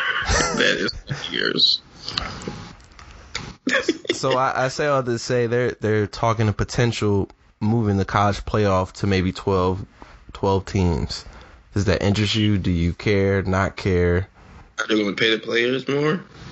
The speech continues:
Speaker 2: No. Well, in, in California and in, uh,
Speaker 1: How many teams
Speaker 2: South
Speaker 1: are now? Like,
Speaker 2: Carolina.
Speaker 1: four?
Speaker 2: Yes, four.
Speaker 1: And they're gonna make, make it twelve?
Speaker 2: Allegedly, yeah.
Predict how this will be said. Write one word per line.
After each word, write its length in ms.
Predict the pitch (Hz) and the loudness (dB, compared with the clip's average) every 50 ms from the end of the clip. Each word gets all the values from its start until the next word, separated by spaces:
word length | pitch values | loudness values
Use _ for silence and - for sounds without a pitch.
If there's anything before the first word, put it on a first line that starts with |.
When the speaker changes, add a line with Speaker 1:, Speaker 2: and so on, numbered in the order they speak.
| - - - - - | -18 -18 -20 -10 -6
Speaker 2:
No. 560 | 98 98 101 101 98 98 92 90 87 87 92 101 107 - _ | -2 0 2 4 4 4 4 2 2 0 -4 -6 -12 -16 _
Well, 440 | - 139 170 190 190 190 185 175 170 - - - - - - - _ - | -6 -2 0 0 2 2 0 0 -2 -4 -4 -4 -2 -2 -4 -8 _ 0
in, 240 | - 208 202 196 - 156 | 2 2 2 2 0 -2
in 140 | 160 165 | -4 -4
California 760 | 165 - 202 185 190 190 185 - - 180 175 175 170 160 156 | -2 0 0 0 0 0 -4 -4 -4 -2 0 2 2 2 2
and 360 | - 117 127 127 127 120 107 - _ _ _ _ _ - - _ _ _ | 2 2 2 2 2 0 0 -4 _ _ _ _ _ -20 -20 _ _ _
in, 220 | 107 107 110 110 | 0 0 2 2
uh, 380 | 110 107 107 104 101 95 92 87 - | 2 4 4 4 4 2 0 0 -2
Speaker 1:
How 100 | 156 175 | 0 2
many 180 | 214 220 220 | 2 2 2
teams 240 | 220 226 220 214 202 | 2 0 -2 -2 0
Speaker 2:
South 140 | 180 156 151 | 0 0 0
Speaker 1:
are 20 | 202 | 2
now? 180 | 208 208 180 | 2 2 0
Like, 100 | 127 110 | 0 -2
Speaker 2:
Carolina. 300 | 110 131 127 117 123 135 | -2 -2 -2 -2 -2 -2
Speaker 1:
four? 260 | 160 190 - 339 - - _ _ _ _ - | 0 0 -2 -2 -4 -8 _ _ _ _ 0
Speaker 2:
Yes, 220 | 113 120 107 104 - | 2 2 2 2 0
four. 360 | - 107 98 80 78 - - - - - - - - - - - - - - - _ - | 0 0 0 0 0 -2 -6 -10 -18 -20 -20 -20 -20 -20 -20 -20 -20 -20 -20 -20 _ -6
Speaker 1:
And 100 | - 117 | -2 0
they're 100 | 139 151 | 2 2
gonna 180 | 143 131 127 | 2 0 0
make, 240 | 127 143 135 123 - | 0 0 -2 -2 0
make 180 | 107 131 135 123 | 0 2 2 2
it 140 | 104 - - | 0 -2 -2
twelve? 560 | - - 117 127 143 160 180 190 208 - - - - - - - - - - - - | -4 -2 0 0 2 0 0 -2 -4 -8 -14 -18 -16 -16 -14 -14 -16 -16 -18 -6 -2
Speaker 2:
Allegedly, 680 | 98 101 98 104 101 95 90 85 82 85 82 58 - - | 0 2 4 4 4 4 2 0 0 0 0 -2 -2 -2
yeah. 320 | - 69 58 - - - | 0 0 2 2 0 -2